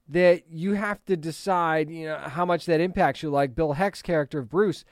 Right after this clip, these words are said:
has, has a huge decision to make at one point, and, and you're gonna have to decide how much what happens affects your reaction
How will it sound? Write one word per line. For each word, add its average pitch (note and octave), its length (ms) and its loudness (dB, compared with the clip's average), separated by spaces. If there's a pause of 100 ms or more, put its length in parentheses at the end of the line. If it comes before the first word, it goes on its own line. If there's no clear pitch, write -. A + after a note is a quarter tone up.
(300)
has, D#3+ 460 -2
has D3+ 240 -4
a D3+ 160 -2 (120)
huge E3 440 -6
decision D3+ 440 -4
to C#3+ 60 -2
make C3+ 300 0 (340)
at D#3 140 -10
one E3 220 2
point, D3+ 380 0
and, D#3 300 -2
and D3+ 400 -8 (560)
you're E3 240 -4
gonna E3 160 2
have D#3+ 160 0
to E3 80 -8
decide D#3 400 2
how D#3+ 220 -2
much D#3+ 420 2 (260)
what D#3+ 240 2
happens D#3+ 480 -2
affects F#3 500 -2
your F#3+ 160 4
reaction F#3+ 760 0